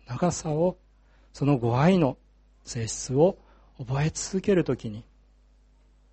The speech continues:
主に期待して立ち続けることのできるものとさせてください。主に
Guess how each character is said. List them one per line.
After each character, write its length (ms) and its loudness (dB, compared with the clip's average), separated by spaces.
主 160 -4
に 160 -4
期 180 -10
待 280 0
し 140 0
て 220 -2
立 200 -4
ち 60 -10
続 140 0
け 100 4
る 80 6
こ 120 4
と 120 2
の 120 -2
で 140 -4
き 180 -6
る 100 -2
も 120 -2
の 140 -2
と 400 2
さ 180 -14
せ 100 -10
て 80 -8
く 80 -14
だ 120 -6
さ 200 -2
い。 120 -2
主 280 -4
に 220 -2